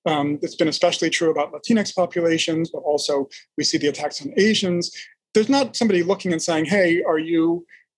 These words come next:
actually an immigrant? Were you born in another country? You know, are you undocumented?"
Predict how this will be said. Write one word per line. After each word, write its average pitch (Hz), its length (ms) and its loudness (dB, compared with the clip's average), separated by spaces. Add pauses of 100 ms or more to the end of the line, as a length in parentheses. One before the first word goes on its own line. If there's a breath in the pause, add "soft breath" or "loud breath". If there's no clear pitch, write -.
(100)
actually 165 340 2
an 165 80 2
immigrant? 156 360 0
Were 160 60 -2
you 170 120 2
born 160 200 0
in 165 100 0
another 156 220 0
country? 165 600 -2 (220 loud breath)
You 170 80 2
know, 156 220 2
are 170 120 4
you 175 100 4
undocumented?" 160 880 -2